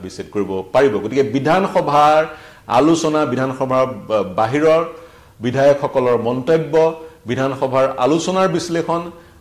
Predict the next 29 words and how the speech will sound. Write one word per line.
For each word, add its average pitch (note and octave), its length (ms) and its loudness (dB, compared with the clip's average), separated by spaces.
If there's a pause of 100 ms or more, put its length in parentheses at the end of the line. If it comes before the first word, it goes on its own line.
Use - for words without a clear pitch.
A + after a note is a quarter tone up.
আৰু A2+ 220 0
বিধানসভাত C3 640 -2
যিবোৰ C3+ 280 -4 (100)
পৰা B2 160 2
আমি A#2+ 180 0
যিবোৰ C#3+ 300 -2
বাতৰি D#3 320 2
লাভ B2+ 160 2 (100)
কৰিম, B2 160 -4
সেই G#3+ 200 4
বাতৰিসমূহ D#3+ 680 0
আৰু C#3 160 0 (100)
সেই A#3 160 4
বাতৰিসমূহৰ E3 640 0
আঁৰৰ B2+ 260 0
বাতৰিসমূহৰ A2+ 680 -4
কাৰণে G#2 360 -4 (360)
চাই C3+ 220 0
থাকিব। D#3 240 -2 (400)
কাইলৈৰ A2+ 340 -2
পৰা B2 140 0
বৰ্ষাকালীন A2 600 -4
অধিৱেশন, C#3 500 -4 (480)
বৰ-, A2+ 160 0
অধিৱেশন, A#2 480 -4 (560)
বিধানসভা A#2 400 -4
অধিৱেশন, C3+ 480 -2
বিধানসভা A2 440 -4
অধিৱেশনৰ F3+ 600 2